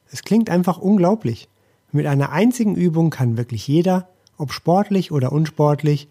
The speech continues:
die unerschöpfliche Quelle an Lebensenergie am unteren Ende der Wirbelsäule aktivieren und für sich nutzen. Daraus resultieren nach einiger Übungszeit Wirkungen wie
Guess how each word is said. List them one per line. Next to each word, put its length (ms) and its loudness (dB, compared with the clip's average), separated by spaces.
die 120 0
unerschöpfliche 840 0
Quelle 360 0
an 120 -2
Lebensenergie 920 0
am 160 -4
unteren 400 2
Ende 300 0
der 180 -4
Wirbelsäule 540 0
aktivieren 760 -2
und 200 2
für 220 -2
sich 200 -2
nutzen. 400 -4
Daraus 360 0
resultieren 640 2
nach 160 0
einiger 420 2
Übungszeit 720 0
Wirkungen 520 2
wie 180 -2